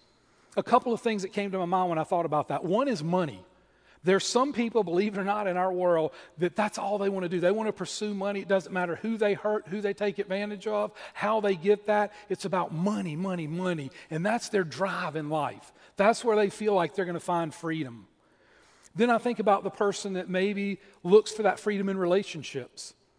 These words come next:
They might even know what God's word says about who they need to be looking for and who that godly person is they need to pursue. But instead of doing that, they decide, "You know what? I know how to do this.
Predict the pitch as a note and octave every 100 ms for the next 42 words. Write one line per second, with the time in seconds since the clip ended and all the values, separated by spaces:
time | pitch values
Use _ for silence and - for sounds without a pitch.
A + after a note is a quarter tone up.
0 | _ _ - F#3+ A3+ B3+ A#3+ F#3+ E3+ F#3
1 | A3 A3 G#3+ F#3+ F#3 F#3+ G3 F3 F#3+ G3
2 | F#3 - F#3+ G3+ F#3 D#3+ E3 C3+ G3+ G3
3 | F#3+ F#3+ F3 E3+ E3 F#3 - D#3+ E3+ D#3
4 | D#3 D3 - - A3+ A3 F#3+ D3+ G3 G#3
5 | F#3 F#3+ - F#3 F#3+ F#3+ F3 F3 F3 -
6 | - D#3 - G3 F#3+ C3+ C3+ - - -
7 | G3 G3 - - B3 G#3+ G#3 A3+ G#3 A3
8 | A3 - F#3+ F#3+ - F#3+ E3+ F#3 G3 G#3
9 | G#3+ G#3 - - F#3 A3+ A3+ E3+ F#3+ D#3
10 | F3 G3+ D#3+ B2+ - -